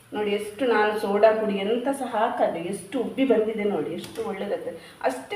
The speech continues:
ಕ್ರಿಸ್ಪಿ ಆಗ್ತದೆ, ಗರಿ ಗರಿ ಗರಿ ಇರ್ತದೆ. ಇದ್ರ ಕ-, ಫ್ರಂಟ್ ಮೇಲೆ, ಮೇಲೆ, ಒಳಗೆ ಅಷ್ಟೇ ಸಾಫ್ಟ್ ಇರ್ತದೆ. ಇದೀಗ ವಡ, ಇದು ಅಂ-, ವಡ ಮಾಡಿದಲ್ಲಿ ಈಗ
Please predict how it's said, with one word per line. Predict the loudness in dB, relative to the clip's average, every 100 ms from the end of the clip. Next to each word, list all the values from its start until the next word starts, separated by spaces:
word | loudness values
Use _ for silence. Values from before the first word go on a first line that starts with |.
| -2
ಕ್ರಿಸ್ಪಿ | -2 -2 0
ಆಗ್ತದೆ, | 0 0 -6 -6
ಗರಿ | -4 0
ಗರಿ | 0 0
ಗರಿ | -2 0
ಇರ್ತದೆ. | -2 -2 -4 -2 -4
ಇದ್ರ | -6 -10 -6
ಕ-, | -6 -6 -6
ಫ್ರಂಟ್ | -6 -6 -4 -2
ಮೇಲೆ, | 0 0 0 -2
ಮೇಲೆ, | -4 0 0 -2 -8 -20 -20 -20 -20 -8 -2
ಒಳಗೆ | 0 2 0
ಅಷ್ಟೇ | 0 -2 0
ಸಾಫ್ಟ್ | -2 -2 -8 -14
ಇರ್ತದೆ. | -10 -10 -8 -10 -14 -16 -16 -18 -18 -20 -20 -20 _ -20 -20 -20 -20 -20 -12 -4
ಇದೀಗ | 2 4 6 6
ವಡ, | 6 4 2 4
ಇದು | 8 8 8 6 4 2 0 -2 -8 -20 -4 0
ಅಂ-, | 2 0 2 4
ವಡ | 6 4
ಮಾಡಿದಲ್ಲಿ | 2 2 0 0
ಈಗ | 0